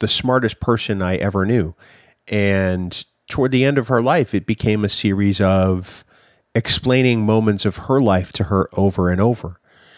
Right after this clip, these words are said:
until the end where, you know, she had regressed to a state where, you know, communication just wasn't easy or possible at one point.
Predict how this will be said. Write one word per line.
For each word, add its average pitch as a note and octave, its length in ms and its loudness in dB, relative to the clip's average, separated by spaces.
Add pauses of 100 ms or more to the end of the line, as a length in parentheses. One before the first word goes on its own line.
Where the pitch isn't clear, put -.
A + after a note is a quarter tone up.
(200)
until A#2+ 340 0
the A#2+ 140 2
end B2+ 280 2
where, G2+ 580 2 (200)
you B2 60 -6
know, G2 160 0
she A2+ 220 -2
had G#2+ 80 2
regressed G2+ 460 0
to - 120 -6
a G2 60 0
state G2 340 -2
where, F#2 560 -2 (300)
you G#2+ 120 -4
know, F#2 200 0 (120)
communication G#2 680 -2
just F2+ 200 -4 (560)
wasn't G2+ 520 -2 (440)
easy A#2+ 300 0
or G2+ 140 2
possible G#2 520 -2
at - 80 -4
one E2+ 180 -6
point. D#2+ 380 -10